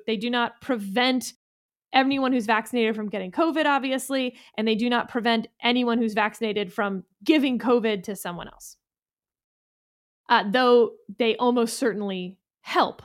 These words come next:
on both of those fronts. So we're talking percentages, just not absolutes.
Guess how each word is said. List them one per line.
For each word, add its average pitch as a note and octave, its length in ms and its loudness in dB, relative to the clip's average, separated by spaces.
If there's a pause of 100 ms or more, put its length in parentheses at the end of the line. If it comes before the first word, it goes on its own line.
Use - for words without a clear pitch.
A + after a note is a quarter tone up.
on A3 200 0
both B3 280 4
of G#3+ 120 -4
those F#3 220 -4
fronts. - 500 -16 (340)
So A#3+ 160 -2
we're G#3 100 -4
talking A3 300 0
percentages, A#3+ 680 -2
just G3 180 -10
not G3 180 -2
absolutes. - 720 -10